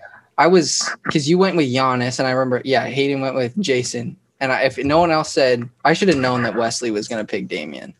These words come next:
But I was gonna go with Dame if no one else picked him,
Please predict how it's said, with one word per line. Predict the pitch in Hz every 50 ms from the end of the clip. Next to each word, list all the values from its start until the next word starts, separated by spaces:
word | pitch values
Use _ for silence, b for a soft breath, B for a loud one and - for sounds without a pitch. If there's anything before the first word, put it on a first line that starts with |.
| _ _ _ -
But | - 92 - _ _ _ _ _ _ _ _ _ - 127
I | 101 123 143
was | 165 175 170
gonna | 196 180 165
go | 170 165
with | 151 131
Dame | 135 135 135 127
if | 123 123
no | 131 127 123
one | 123 120
else | 117 117 120
picked | - - - - -
him, | - - - - -